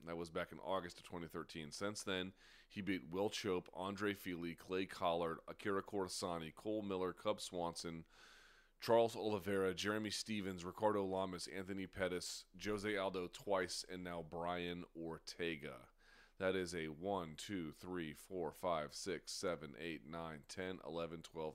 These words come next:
thirteen fight win streaks. Folks, I don't give a damn what you're doing inside the Ultimate Fighting Championship. A thirteen fight win streak is exceedingly rare.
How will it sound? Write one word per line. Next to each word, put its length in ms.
thirteen 480
fight 320
win 160
streaks. 260
Folks, 280
I 60
don't 140
give 100
a 40
damn 280
what 80
you're 80
doing 240
inside 240
the 80
Ultimate 300
Fighting 240
Championship. 500
A 80
thirteen 500
fight 280
win 160
streak 340
is 380
exceedingly 1000
rare. 400